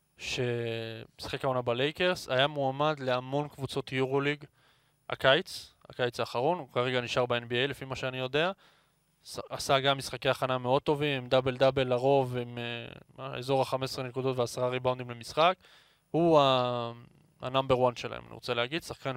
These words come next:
פנים מאוד מאוד מוכשר. אני רוצה גם להתמקד מהזווית הישראלית, בג'ון הולנד כמובן, שחקנה של, אה, של, אה, הפועל תל אביב, שמגיע על תקן הווטרן לנבחרת הזאת, שקרלוס ארויו הוא ה-G M, מנהל נבחרת של, אה,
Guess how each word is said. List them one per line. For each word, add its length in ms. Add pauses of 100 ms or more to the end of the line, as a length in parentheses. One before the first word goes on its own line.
פנים 420
מאוד 260
מאוד 220
מוכשר. 480 (840)
אני 100
רוצה 280
גם 400
להתמקד 520
מהזווית 400
הישראלית, 400
בג'ון 300
הולנד 300
כמובן, 580
שחקנה 400
של, 280
אה, 320 (1300)
של, 360
אה, 240
הפועל 220
תל 160
אביב, 340
שמגיע 680
על 80
תקן 260
הווטרן 480
לנבחרת 500
הזאת, 340
שקרלוס 580
ארויו 380
הוא 300
ה-G 680
M, 320
מנהל 460
נבחרת 380
של, 180
אה, 160